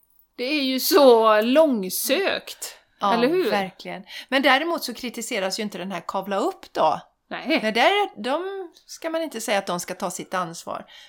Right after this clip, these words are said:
Speaker 2: För hur kan man promota ett läkemedel som, som inte är färdigtestat?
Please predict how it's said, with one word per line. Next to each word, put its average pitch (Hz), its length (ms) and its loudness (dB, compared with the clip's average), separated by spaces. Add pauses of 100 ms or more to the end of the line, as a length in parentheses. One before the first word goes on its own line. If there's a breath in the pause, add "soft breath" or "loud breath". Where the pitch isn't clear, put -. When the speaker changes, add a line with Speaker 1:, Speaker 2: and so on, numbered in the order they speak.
Speaker 2:
För 247 60 -6
hur 247 100 -8
kan 247 120 -4
man 226 180 -2
promota 247 800 -4
ett - 180 -8
läkemedel 185 720 -6
som, 196 220 -10 (140)
som 202 240 -12
inte 208 300 -8
är 185 140 -6
färdigtestat? - 1000 -10